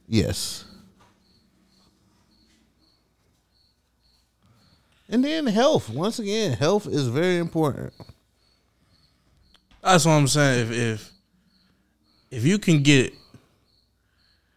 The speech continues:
Speaker 2: it, it, you, you, I, I could say, I could call them, I would say, like I said, if they stay healthy or at least get a good seventy games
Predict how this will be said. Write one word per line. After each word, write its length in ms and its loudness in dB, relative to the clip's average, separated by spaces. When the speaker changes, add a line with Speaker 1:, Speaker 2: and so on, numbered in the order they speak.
Speaker 2:
it, 280 4
it, 60 -6
you, 540 -4
you, 200 -12
I, 180 4
I 160 4
could 160 0
say, 200 6
I 60 6
could 140 -6
call 240 6
them, 180 4
I 220 8
would 80 4
say, 160 2
like 220 6
I 60 6
said, 200 4
if 60 -2
they 120 4
stay 260 4
healthy 400 4
or 80 6
at 100 6
least 220 6
get 120 6
a 60 4
good 240 4
seventy 560 4
games 640 4